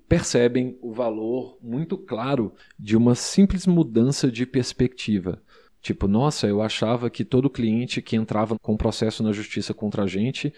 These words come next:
tava agindo de má fé. E eu entendi que, na verdade, essas pessoas são muito legais." Parece uma bobagem isso, mas o que acontece é que o meio corporativo, ele fez muito com que a gente passasse a tomar decisões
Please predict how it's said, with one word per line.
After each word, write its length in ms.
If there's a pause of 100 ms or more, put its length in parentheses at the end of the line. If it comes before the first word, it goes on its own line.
tava 180
agindo 240
de 60
má 160
fé. 320 (160)
E 100
eu 120
entendi 800 (160)
que, 140
na 100
verdade, 460
essas 200
pessoas 300
são 100
muito 280
legais." 580 (240)
Parece 300
uma 100
bobagem 500
isso, 320 (200)
mas 340
o 100
que 80
acontece 560
é 40
que 200
o 120
meio 360
corporativo, 1000 (260)
ele 240
fez 400
muito 460
com 260
que 220
a 100
gente 1040 (200)
passasse 340
a 40
tomar 360
decisões 760